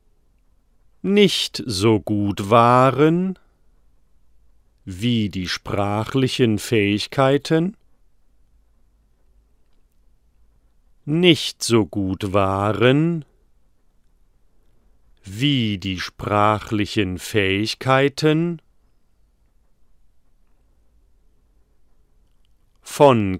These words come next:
Kindern aus kleinen Familien. Punkt.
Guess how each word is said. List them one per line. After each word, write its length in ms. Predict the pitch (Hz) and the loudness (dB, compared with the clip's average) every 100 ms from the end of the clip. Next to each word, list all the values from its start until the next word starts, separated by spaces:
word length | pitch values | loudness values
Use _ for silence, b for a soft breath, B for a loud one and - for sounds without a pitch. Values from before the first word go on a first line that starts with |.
| - | -8
Kindern 1120 | - 180 170 147 117 101 101 104 135 147 147 _ _ _ _ _ _ _ _ - - _ - - _ _ _ _ _ - | 0 2 2 2 2 2 2 0 -2 -4 -8 _ _ _ _ _ _ _ _ -20 -20 _ -20 -20 _ _ _ _ _ 2
aus 480 | 127 139 143 - - | 4 4 2 -6 -6
kleinen 800 | 151 147 131 117 98 92 87 85 | 0 4 4 4 2 -2 -4 -8
Familien. 1040 | - 101 95 92 90 78 87 80 78 71 _ _ | -4 -2 -2 -4 -6 -6 -8 -8 -12 -18 _ _
Punkt. 520 | - 110 82 - - | -2 -2 -2 -12 -20